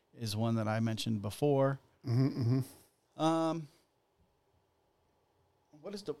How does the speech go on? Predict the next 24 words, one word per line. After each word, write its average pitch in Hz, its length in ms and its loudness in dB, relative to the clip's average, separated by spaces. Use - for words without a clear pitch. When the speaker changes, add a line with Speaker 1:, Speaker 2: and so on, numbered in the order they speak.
Speaker 1:
what 226 260 -8
does 131 320 8
the 107 300 0
Ohio 110 320 0
Farm 107 300 -6
Bureau 101 220 -10
have 101 180 -12
to 104 80 -16
say? 101 300 -10
Speaker 2:
Oh, 147 80 2
they're 131 140 4
for 120 300 2
it. - 100 -4
Speaker 1:
No, 277 120 2
sure. 123 300 2
This 196 200 8
ballot 101 340 -2
measure 104 420 0
is 117 160 2
not 120 300 6
specific 110 560 -2
to 110 140 -2
any 120 180 6
partisan 104 640 -2